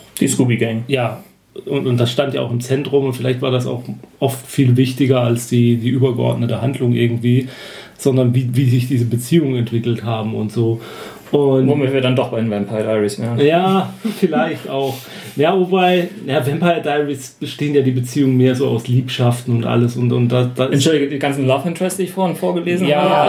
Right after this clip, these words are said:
Speaker 3: aber
Speaker 2: aber bei der
Speaker 3: trotzdem
Speaker 2: Scooby-Gang bestand doch jetzt die Beziehung nicht alles aus Liebschaften, das weißt du jetzt nicht
Speaker 1: Bei der
Speaker 2: warum.
Speaker 1: Kern-Scooby-Gang.
Speaker 2: Ja, um die ging's doch jetzt
Speaker 3: Mhm.
Speaker 2: gerade.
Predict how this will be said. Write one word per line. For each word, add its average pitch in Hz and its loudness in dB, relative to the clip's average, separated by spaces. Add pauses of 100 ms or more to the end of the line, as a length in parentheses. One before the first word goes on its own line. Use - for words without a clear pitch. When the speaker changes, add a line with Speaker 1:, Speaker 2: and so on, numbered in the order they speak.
Speaker 3:
aber 160 4
Speaker 2:
aber 160 0
bei 180 2
der 190 2
Speaker 3:
trotzdem 202 0
Speaker 2:
Scooby-Gang 196 4
bestand 175 0
doch 165 -2
jetzt 165 -2
die 175 -4
Beziehung 151 -2
nicht 139 -2
alles 131 0
aus 123 -4
Liebschaften, 127 -2
das 127 -2
weißt 139 0
du 143 -4
jetzt 139 -4
nicht 139 -2
Speaker 1:
Bei 147 2
der 147 2
Speaker 2:
warum. 123 -6
Speaker 1:
Kern-Scooby-Gang. 147 -2
Speaker 2:
Ja, 165 2
um 175 4
die 165 -6
ging's 254 -4
doch 143 -4
jetzt 151 -2
Speaker 3:
Mhm. 143 -2
Speaker 2:
gerade. 123 0